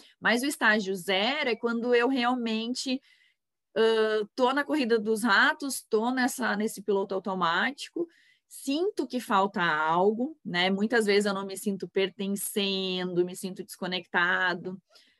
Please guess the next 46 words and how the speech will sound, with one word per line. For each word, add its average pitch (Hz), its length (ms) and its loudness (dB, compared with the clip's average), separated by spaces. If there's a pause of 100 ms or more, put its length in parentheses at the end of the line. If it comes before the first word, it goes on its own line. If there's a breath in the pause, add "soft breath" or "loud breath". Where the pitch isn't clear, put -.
(120)
Nesse 214 300 0
estágio 214 400 2
também 208 200 0
eu 202 60 -4
posso 202 280 -2
sentir 202 460 -6
fadiga, 190 680 -2
cansaço, 185 680 -2
esgotamento. 180 1200 -6 (420 soft breath)
É 190 80 -2
mais 208 220 4
difícil 240 400 -4
da 220 120 2
energia 214 380 2
se - 160 -4
renovar, 202 680 2
né? 175 80 -2
Então, 175 220 -4
você 170 180 -8
chega 175 240 -6
cansado 175 400 -6
em 180 100 -12
casa 190 360 0
no 180 80 -16
final 180 240 -12
do 180 100 -12
dia, 214 500 -4 (320 soft breath)
no 190 60 -8
dia 208 100 4
seguinte 208 340 -4
você 202 80 0
acorda 185 260 2
cansado 196 480 -2
de 175 140 -8
novo. 214 800 2 (320 soft breath)
Então, 180 120 -8
a 180 60 -2
energia, 190 440 2
ela 202 320 4
se - 300 -4
renova 190 340 2
de 190 80 -8
uma 180 80 -8
forma 185 200 2
bem 196 240 2
lenta 196 840 -2